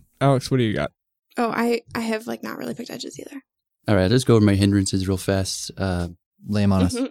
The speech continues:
Speaker 3: so I like to think this character as being, uh, almost, like, shunned by society, or he just, he doesn't get along with people very well, which kinda led him to the, uh, the lumberjack lifestyle and eventually more of, like, a secluded mountain man kind of lifestyle.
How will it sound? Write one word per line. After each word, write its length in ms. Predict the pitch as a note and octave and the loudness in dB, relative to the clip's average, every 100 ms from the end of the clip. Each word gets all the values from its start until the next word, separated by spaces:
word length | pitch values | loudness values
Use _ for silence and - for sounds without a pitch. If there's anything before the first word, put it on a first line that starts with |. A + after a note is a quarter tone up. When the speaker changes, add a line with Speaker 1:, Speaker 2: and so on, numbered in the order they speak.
| _ _ _ | _ _ _
Speaker 3:
so 280 | - B2 B2 | 0 4 6
I 80 | B2 | 6
like 140 | D#3 | 4
to 80 | B2 | 2
think 180 | - A#2 | 0 0
this 160 | A2+ | 0
character 440 | - A2+ A2 - G#2 | 0 0 2 2 2
as 180 | G2 G2 | 2 -2
being, 420 | G2+ G2+ G2 G2 | 2 4 4 4
uh, 300 | F#2 F#2 F2+ - _ _ - - - | 2 0 -2 -6 _ _ -20 -8 0
almost, 240 | B2 A2 | 2 2
like, 120 | G2+ | -2
shunned 280 | F#2+ - G#2 | -2 2 2
by 80 | G2+ | 2
society, 520 | G2 G2 G#2 G2+ G2+ G2+ | 2 0 2 2 4 2
or 200 | G2 - | 0 -2
he 100 | C3 | 0
just, 240 | A#2+ A2 - _ | 0 0 -4 _
he 100 | - | -4
doesn't 220 | A#2+ G#2 | -2 0
get 100 | G2+ | 2
along 200 | G2+ G2 | 2 2
with 100 | F#2+ | 2
people 240 | - G#2 G2 | -2 -2 0
very 220 | G2+ G2 | 2 2
well, 340 | G2 G2 F#2+ - - - - | 4 4 2 -2 -20 -20 -6
which 120 | G#2+ | -4
kinda 180 | - G#2+ | 0 2
led 160 | F#2+ G2 | 2 2
him 100 | G2 | 2
to 180 | - G#2 | 2 0
the, 220 | F#2+ F#2 | 2 0
uh, 160 | F2 F#2 - | 0 -4 -4
the 80 | G2 | -2
lumberjack 540 | G2+ G2+ G2 G2 - | 2 2 2 2 0
lifestyle 500 | F#2+ G2 - G2 F2+ | -2 -2 -2 -2 -2
and 100 | G#2 | -2
eventually 460 | F#2+ F#2+ F2+ F#2 F#2+ | 0 0 -2 -2 0
more 220 | F#2 F2+ | 0 -2
of, 100 | E2+ | -4
like, 180 | F#2+ E2+ | -4 -4
a 40 | |
secluded 640 | F#2 - - G2 F#2 F2+ F#2+ - - - | -6 -6 -4 -4 -2 -4 -6 -14 -20 -4
mountain 320 | G2 F#2 G2 | 0 0 2
man 220 | F#2+ F#2+ | 2 2
kind 180 | F#2+ G2+ | 0 0
of 60 | F#2+ | 0
lifestyle. 500 | F#2+ F#2+ G2 F2+ G2+ | 0 -2 -4 -4 -6